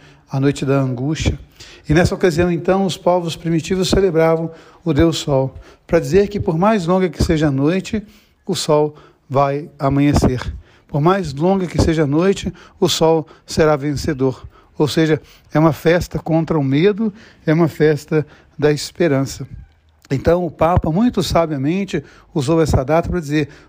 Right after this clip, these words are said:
"O nosso Deus é nossa luz, é Jesus." Portanto, vamos celebrar o seu nascimento nessa data, transformando assim uma festa pagã em uma festa religiosa, para celebrar Jesus Cristo.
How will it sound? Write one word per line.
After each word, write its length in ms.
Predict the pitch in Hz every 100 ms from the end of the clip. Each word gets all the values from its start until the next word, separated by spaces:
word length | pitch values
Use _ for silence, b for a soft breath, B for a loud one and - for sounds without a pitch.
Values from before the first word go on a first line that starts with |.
| B
"O 140 | -
nosso 280 | 151 170 -
Deus 540 | 131 151 165 156 - - -
é 200 | - 147
nossa 320 | 147 156 -
luz, 340 | 135 139 160 - B B B -
é 100 | 143
Jesus." 540 | 160 151 123 123 - - b b
Portanto, 240 | - - 180
vamos 260 | 202 202
celebrar 360 | - 208 180 175
o 60 | 170
seu 140 | 180
nascimento 600 | 165 - 135 139 196 - - b b
nessa 320 | - 151 - 180
data, 480 | 135 131 131 - - b b
transformando 520 | - 156 160 151 170 165
assim 220 | - 202
uma 160 | 190
festa 400 | 175 185 170 -
pagã 500 | 165 151 123 143 202 226 B B B
em 100 | 160
uma 140 | 160
festa 380 | 147 160 143 -
religiosa, 680 | 139 151 160 151 135 135 - b b b
para 160 | 160 139
celebrar 520 | 165 151 143 160 151
Jesus 320 | 156 156 147
Cristo. 480 | - 135 131 -